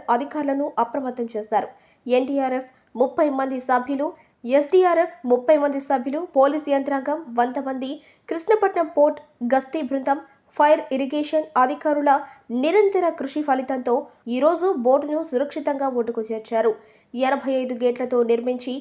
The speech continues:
మూడు లక్షల ఎనభై ఐదు వేల ఎకరాల ఆయకట్టుతో బీడు భూములను సస్యశ్యామలం చేస్తున్న సంగం బ్యారేజ్కు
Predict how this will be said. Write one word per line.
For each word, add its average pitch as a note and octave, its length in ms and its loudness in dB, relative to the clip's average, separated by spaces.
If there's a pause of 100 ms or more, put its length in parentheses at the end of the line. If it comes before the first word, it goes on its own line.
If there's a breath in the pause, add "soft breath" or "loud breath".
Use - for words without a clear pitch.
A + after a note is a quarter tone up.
(200 loud breath)
మూడు D#4+ 260 4
లక్షల F4 340 2
ఎనభై D4+ 320 0
ఐదు D4 220 0
వేల C#4 140 0 (180)
ఎకరాల C#4 420 -2 (140)
ఆయకట్టుతో C4 580 -2 (400 loud breath)
బీడు E4+ 360 2 (100)
భూములను D4+ 420 -2 (360 soft breath)
సస్యశ్యామలం D#4+ 840 2
చేస్తున్న C#4+ 320 0 (100)
సంగం B3+ 460 -2
బ్యారేజ్కు C#4 540 -2